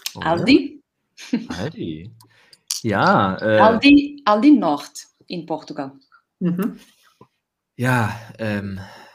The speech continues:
Speaker 1: ich weiß nicht, ob ihr es, äh, kennt. Ich denke, viele unserer Hörer kennen das auch nicht. Aldi, äh, eigentlich ist Deutschland, Deutschland war ja früher geteilt in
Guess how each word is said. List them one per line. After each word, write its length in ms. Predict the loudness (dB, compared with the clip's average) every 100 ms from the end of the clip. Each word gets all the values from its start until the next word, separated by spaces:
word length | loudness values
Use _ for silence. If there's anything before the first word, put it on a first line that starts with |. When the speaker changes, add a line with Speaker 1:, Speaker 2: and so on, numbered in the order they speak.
| _ -12
Speaker 1:
ich 140 | -4
weiß 240 | 0 0 0
nicht, 280 | -4 -4
ob 180 | -10 -8
ihr 160 | -2 -2
es, 220 | -2 -6
äh, 160 | -8 -6
kennt. 360 | -6 -8 -8
Ich 120 | -12 -12
denke, 260 | -10 -10
viele 540 | -6 -2 0 0 -4 -12
unserer 280 | -12 -4 -2
Hörer 360 | 0 0 0 -2
kennen 200 | -2 -2
das 160 | -2
auch 180 | -2 -2
nicht. 260 | -2 -6 -4
Aldi, 440 | -2 0 -2 -4 -10 -20 _ _
äh, 100 | -6 0
eigentlich 340 | 0 0 -2
ist 140 | -2
Deutschland, 640 | 2 2 0 -6 -4 -4 -2
Deutschland 380 | -2 -2 -4
war 140 | -2 0
ja 160 | 0
früher 460 | -2 -6 -2 0 2
geteilt 760 | -2 -6 -4 0 0 -2 -8 -14
in 220 | -12 -12